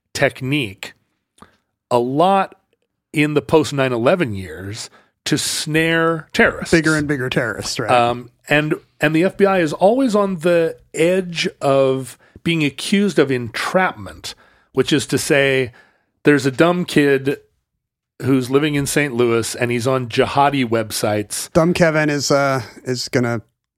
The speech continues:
Speaker 2: join isis.
Speaker 1: He's gonna join isis. And somebody ri-, sends him an email and says, "Hey, Dumb Kevin, do you wanna join isis? Meet me at the chocolate shop." And Dumb Kevin goes there.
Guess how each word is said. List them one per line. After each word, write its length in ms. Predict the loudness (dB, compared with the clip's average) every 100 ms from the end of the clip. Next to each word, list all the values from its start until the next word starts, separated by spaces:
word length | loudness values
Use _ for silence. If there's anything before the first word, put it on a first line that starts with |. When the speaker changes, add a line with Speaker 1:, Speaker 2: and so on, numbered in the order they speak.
| -4
Speaker 2:
join 180 | -2
isis. 240 | -2 -4 -4
Speaker 1:
He's 80 | 0
gonna 220 | 0 2
join 260 | 0 2
isis. 640 | 0 -2 -4 -6 -6 -10 -14 _ _ _ 0
And 340 | 0 0 -4
somebody 960 | -8 -2 0 0 2 2 2 2 0
ri-, 240 | 0 0 0
sends 240 | -2 0
him 80 | 0
an 80 | 0
email 320 | 0 0 0
and 100 | 0
says, 220 | 0 0
"Hey, 580 | 0 2 2 0 -2 -2
Dumb 300 | -2 -4 -2
Kevin, 320 | -2 -2 -2
do 60 | -2
you 80 | 0
wanna 180 | 0
join 260 | 0 0 0
isis? 460 | 0 0 -2 -2 -8 -20 -8
Meet 220 | -4 0
me 140 | 0 0
at 120 | -2
the 80 | 0
chocolate 420 | 2 2 0 -2
shop." 340 | -2 -4 -8
And 140 | -10 -2
Dumb 240 | -2 -2
Kevin 320 | -2 -2 0
goes 280 | 0 -2 -2
there. 280 | -4 -4